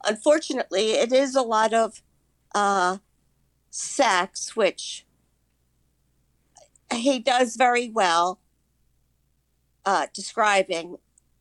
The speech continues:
Um, and I'm, uh,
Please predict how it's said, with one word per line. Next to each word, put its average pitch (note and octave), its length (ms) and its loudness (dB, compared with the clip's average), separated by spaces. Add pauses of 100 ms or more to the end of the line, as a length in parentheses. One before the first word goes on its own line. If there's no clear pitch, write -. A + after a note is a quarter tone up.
(120)
Um, F3+ 520 -2 (480)
and G3+ 220 2 (120)
I'm, A#3 380 -4
uh, G3+ 420 0